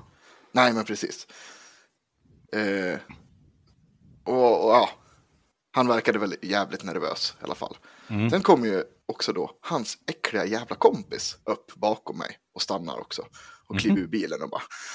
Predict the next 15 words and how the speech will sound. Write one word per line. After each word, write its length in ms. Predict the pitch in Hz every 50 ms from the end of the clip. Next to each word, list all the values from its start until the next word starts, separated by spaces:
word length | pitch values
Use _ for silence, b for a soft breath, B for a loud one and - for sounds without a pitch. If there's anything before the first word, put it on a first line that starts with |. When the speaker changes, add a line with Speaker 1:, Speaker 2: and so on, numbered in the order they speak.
| B B _
Speaker 1:
"Ja, 220 | - 139 131 - - B B B B
du 80 | - 165
ska, 200 | - - - 202 185 -
man 100 | 165 170
ska, 160 | - - 190 180 -
man 100 | 160 165
kör 200 | 165 - 208 185
inte 180 | 185 180 - 214
ut 160 | 247 294 -
framför 360 | - - 156 160 156 - 160
någon 200 | 160 160 156 151
som 160 | - - 139
sladdar." 680 | 123 - - 147 147 175 214 202 240 - - - - - _ _ _ _ _ _ _ _ _ _ _ _ _ _ _ _
Speaker 2:
<laughs> 800 | - - - - - - - 554 587 622 605 605 605 622 640 -
Speaker 1:
Hade, 200 | 185 185 190